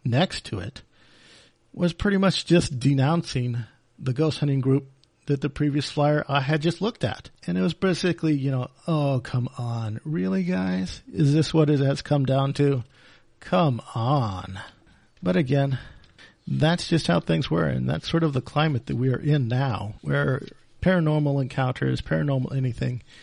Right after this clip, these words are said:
there are a lot of people that are in it for a quick buck, and a lot of people, you know, just want to figure out what the heck is going on. And a lot of people are just,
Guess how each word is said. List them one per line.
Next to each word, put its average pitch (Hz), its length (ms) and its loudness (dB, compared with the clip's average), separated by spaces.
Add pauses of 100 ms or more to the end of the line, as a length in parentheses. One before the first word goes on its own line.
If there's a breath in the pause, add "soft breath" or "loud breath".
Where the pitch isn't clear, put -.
(640 loud breath)
there 180 100 -2
are 185 60 0
a - 20 0
lot 208 180 0
of 190 80 0
people 156 220 2
that 131 100 4
are 123 100 2
in 156 180 2
it 139 100 2
for 123 160 -6
a 107 60 -8
quick - 340 -2
buck, 117 440 -4 (180)
and 180 140 -2
a 185 40 -2
lot 185 160 2
of 165 80 -2
people, 139 540 -2 (300)
you 156 120 0
know, 143 140 2
just 131 260 0
want 131 200 -2
to 131 80 -6
figure 131 300 0
out 117 100 -2
what 123 100 -6
the 113 60 -6
heck 139 220 -4
is 113 120 -6
going 107 260 -4
on. 135 320 -2 (580 loud breath)
And 240 160 0
a 226 40 -2
lot 165 200 2
of 135 80 -2
people 139 300 -4
are 120 100 -2
just, 147 260 -2